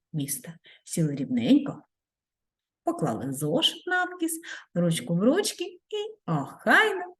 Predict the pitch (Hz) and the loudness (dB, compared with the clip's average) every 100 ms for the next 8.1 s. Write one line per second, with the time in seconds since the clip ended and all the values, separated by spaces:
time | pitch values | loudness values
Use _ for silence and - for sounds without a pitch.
0 | _ - - - - 151 160 156 160 - | _ -8 -8 -8 -4 0 0 -2 -10 -12
1 | 156 147 131 160 160 _ - - - - | -10 -6 -4 -4 -8 _ -20 -20 -10 2
2 | 160 175 175 170 160 139 127 - - 123 | 2 2 -2 -4 -2 0 -2 -2 -6 0
3 | 185 392 - - 165 - 120 131 131 143 | 0 0 -4 -6 -6 -4 -6 -6 -4 -2
4 | 247 - - - 214 - 170 151 131 - | -2 -2 -4 -4 -8 -10 -4 -4 -4 -6
5 | 160 135 - _ - _ - 160 160 143 | -10 -12 -20 _ -20 _ 0 6 6 4
6 | 123 254 - - - - 202 349 - - | -2 -6 -10 -10 -10 -4 -2 -2 -6 -20
7 | _ _ - 160 160 151 131 120 113 160 | _ _ -4 -2 0 0 -2 -6 -2 -2
8 | - | -4